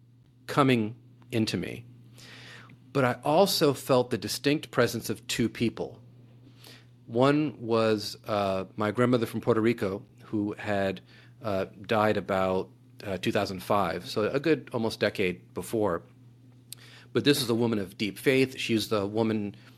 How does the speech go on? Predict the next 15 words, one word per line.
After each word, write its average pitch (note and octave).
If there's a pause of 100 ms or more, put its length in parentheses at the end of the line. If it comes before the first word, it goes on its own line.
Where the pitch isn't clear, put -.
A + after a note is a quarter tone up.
(180)
who A#2
would G2+
get A#2
up A2+ (180)
every A2+
morning G#2
early A2
and F#2+
say G2+
her F2+
rosary, A#2
go F2+
to E2+
church -
faithfully. A2+